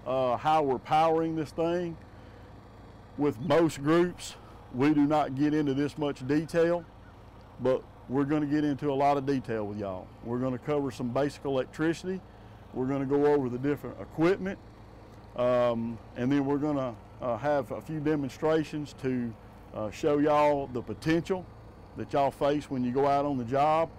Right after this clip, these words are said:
And, uh, we hope everything works properly,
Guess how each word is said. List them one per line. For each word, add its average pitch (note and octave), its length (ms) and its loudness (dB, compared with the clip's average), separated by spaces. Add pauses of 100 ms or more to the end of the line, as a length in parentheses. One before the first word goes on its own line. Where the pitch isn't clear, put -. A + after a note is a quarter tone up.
(680)
And, B2 300 -4
uh, B2 160 2
we A#2+ 180 -2
hope D3 260 0
everything D3+ 500 2
works D3 300 2
properly, F3 560 2